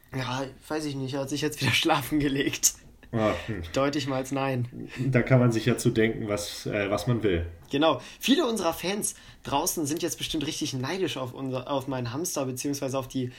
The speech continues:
Speaker 1: Mitbewohner von Philipp, weil, Philipp, die
Speaker 2: Ja.
Speaker 1: hören's immer live. Das ist cool, ne?
Speaker 2: Ja, die hören immer den jeweils anderen oder, äh, den
Speaker 1: Ja, den anderen gar
Speaker 2: jeweiligen,
Speaker 1: nicht,
Speaker 2: mit
Speaker 1: auf
Speaker 2: dem,
Speaker 1: jeden Fall.
Speaker 2: mit dem eben, genau, den hören die immer live, ja.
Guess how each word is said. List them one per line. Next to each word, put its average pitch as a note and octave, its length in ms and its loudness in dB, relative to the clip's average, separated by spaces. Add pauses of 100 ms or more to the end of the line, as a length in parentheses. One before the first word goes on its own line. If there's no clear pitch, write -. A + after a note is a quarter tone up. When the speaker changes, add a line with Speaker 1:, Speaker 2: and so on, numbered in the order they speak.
(160)
Speaker 1:
Mitbewohner D3+ 640 2
von C3+ 220 -2
Philipp, G#3 440 4 (480)
weil, F3+ 520 4 (760)
Philipp, C3 420 4 (420)
die G#3 180 0
Speaker 2:
Ja. G3+ 80 2
Speaker 1:
hören's A3+ 280 4
immer E3+ 320 0
live. D3 600 -2
Das E3+ 220 -6
ist - 180 -8 (120)
cool, A#2+ 260 -2
ne? D#3+ 180 -2 (420)
Speaker 2:
Ja, A#2+ 360 6
die A2 180 4
hören C#3 220 8
immer C3 200 8
den B2+ 180 8
jeweils C3+ 320 6
anderen C3+ 420 4
oder, G#2 420 0 (340)
äh, A2 120 -4
den A#2 120 2
Speaker 1:
Ja, C#3+ 80 6
den A2 200 2
anderen A#2 220 10
gar A#2+ 80 8
Speaker 2:
jeweiligen, A#2+ 220 8
Speaker 1:
nicht, C3 80 4
Speaker 2:
mit - 80 6
Speaker 1:
auf - 40 2
Speaker 2:
dem, B2+ 100 12 (100)
Speaker 1:
jeden B2 140 2
Fall. A2+ 100 2
Speaker 2:
mit - 80 0
dem A#2+ 320 8
eben, G#2 460 4 (180)
genau, F#2+ 340 -4
den G2 240 -4
hören A2+ 140 2
die B2+ 80 6
immer D3 180 8
live, C#3 360 6
ja. G#2+ 260 0